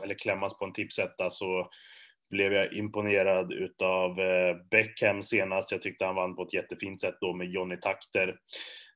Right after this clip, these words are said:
Ehm, men, ehm, jag tycker ändå att man ska kosta på sig de här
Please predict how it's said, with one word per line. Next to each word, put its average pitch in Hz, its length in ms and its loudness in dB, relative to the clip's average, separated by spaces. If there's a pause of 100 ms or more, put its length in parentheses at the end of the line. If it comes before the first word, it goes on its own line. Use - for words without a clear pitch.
(100)
Ehm, 92 920 4 (240)
men, 101 340 0
ehm, 98 360 0 (120)
jag 107 380 4 (280)
tycker 110 320 0
ändå 98 220 0
att 92 100 -2
man 92 140 -4
ska 90 180 -6 (340)
kosta 95 280 -6
på 90 220 -4
sig 87 140 -8
de 87 120 -8
här 90 160 -6